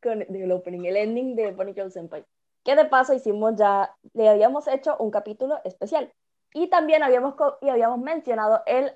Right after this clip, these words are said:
anime que estamos hablando hoy en ese episodio, porque yo le encontré similitudes. Y sí, te-, o sea, no similitudes como que en todo, sino como que tenían, tenía como bastantes cosas curiosas que,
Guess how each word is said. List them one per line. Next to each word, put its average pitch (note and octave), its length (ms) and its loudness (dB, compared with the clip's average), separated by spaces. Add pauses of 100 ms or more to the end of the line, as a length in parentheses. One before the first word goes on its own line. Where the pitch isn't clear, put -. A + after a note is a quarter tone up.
anime G#3+ 360 -2
que A#3 60 -8
estamos G3 240 -10
hablando G3+ 340 2
hoy G3+ 240 4 (120)
en E3+ 100 -10
ese E3 160 -12
episodio, C#4 400 -2
porque D4+ 260 2
yo A#3+ 80 2
le A3+ 60 0
encontré A3+ 300 -2
similitudes. G#3+ 680 -2
Y G3+ 140 -10
sí, B3+ 220 -10
te-, A#3 180 -6
o A3+ 60 -8
sea, B3+ 100 -4
no C4 80 -6
similitudes C#4 500 -6
como C#4 240 -10
que G#3+ 80 -6
en F#3+ 140 -6
todo, A3+ 260 0
sino G#3+ 220 -10
como A#3 220 -12
que G#3+ 80 -12
tenían, F#3+ 440 -12 (420)
tenía G#3 200 -4
como C4 240 -2 (100)
bastantes G3 380 -6
cosas A3+ 220 -16
curiosas F#3 460 -6
que, F#3 260 -10